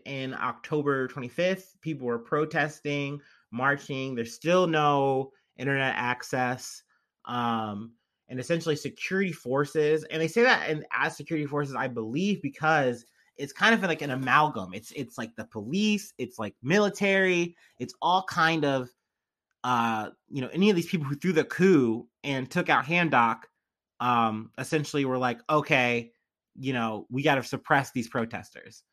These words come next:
You know, none of that. And there are people who are coming out with photos of dead. Uh, they had photos of Hamdok also as well. Um, oh, a full name, Abdallah Hamdok, sorry, um, who was the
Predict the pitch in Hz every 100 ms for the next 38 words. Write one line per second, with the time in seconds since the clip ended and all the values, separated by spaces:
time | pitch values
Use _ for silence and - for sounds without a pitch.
0 | _ - 110 104 117 147 143 123 92 -
1 | _ - 123 127 127 117 170 175 156 147
2 | 131 123 156 151 151 147 123 120 - 139
3 | 135 107 104 139 143 139 139 139 - _
4 | _ _ _ - 117 120 120 123 117 131
5 | 135 120 143 139 135 - 117 131 143 143
6 | 143 - - 151 151 151 147 143 143 -
7 | - _ - 117 139 131 104 101 113 135
8 | 139 135 131 - _ _ _ _ _ _
9 | - 110 107 104 101 98 _ _ _ _
10 | _ _ - 113 - - 107 - 147 143
11 | 120 110 _ 117 117 104 131 135 113 110
12 | 104 95 85 - 110 73 - _ - -
13 | - - 117 117 104 107 143 135 127 120
14 | 104 120 120 117 113